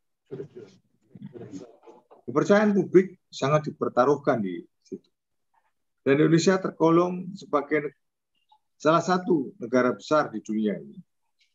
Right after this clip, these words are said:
Antara lain ditandai dengan masuknya Indonesia dalam perkumpulan dua puluh negara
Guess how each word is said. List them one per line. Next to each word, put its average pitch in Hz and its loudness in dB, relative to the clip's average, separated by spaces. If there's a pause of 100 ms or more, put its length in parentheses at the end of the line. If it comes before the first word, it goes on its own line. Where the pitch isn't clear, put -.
(500)
Antara 139 2
lain 170 2
ditandai 139 0
dengan 123 0
masuknya 160 0
Indonesia 139 -2
dalam 123 0
perkumpulan 139 -2
dua 127 4
puluh 135 -6
negara 113 0